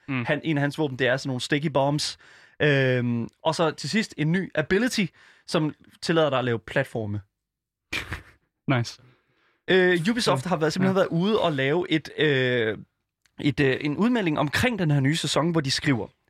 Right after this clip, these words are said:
Speaker 2: "Mens julis, øh, lancering, og det er selvfølgelig den første sæson af Hyperscape,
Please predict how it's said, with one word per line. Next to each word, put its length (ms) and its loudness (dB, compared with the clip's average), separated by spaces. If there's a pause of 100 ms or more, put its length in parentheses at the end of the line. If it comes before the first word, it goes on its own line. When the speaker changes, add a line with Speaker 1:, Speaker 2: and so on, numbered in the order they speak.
Speaker 2:
"Mens 320 2
julis, 480 -2
øh, 200 2
lancering, 480 0
og 80 -2
det 60 -2
er 40 -4
selvfølgelig 360 -2
den 100 -4
første 300 -4
sæson 500 -2
af 120 -2
Hyperscape, 540 -2